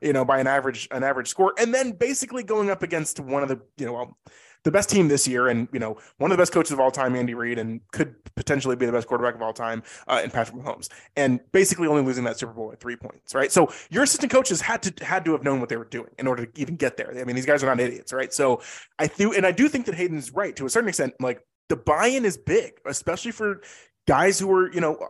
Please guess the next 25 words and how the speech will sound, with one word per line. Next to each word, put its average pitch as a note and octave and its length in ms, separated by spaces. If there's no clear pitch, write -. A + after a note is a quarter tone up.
on C#3+ 180
an E3+ 80
N F3+ 100
F F3+ 80
L F3+ 100
team G3+ 220
who C#3+ 160
know C#3+ 240
that G3+ 100
they're D3+ 140
really C3 240
good, F3+ 320
but E3 180
could G3 260
kind F#3 200
of D#3+ 80
maybe E3+ 180
use D#3 160
that D3 180
coaching D#3 320
over C#3 160
the A#2 100
top F#3 400
to, C#3 300
hey, G#3+ 160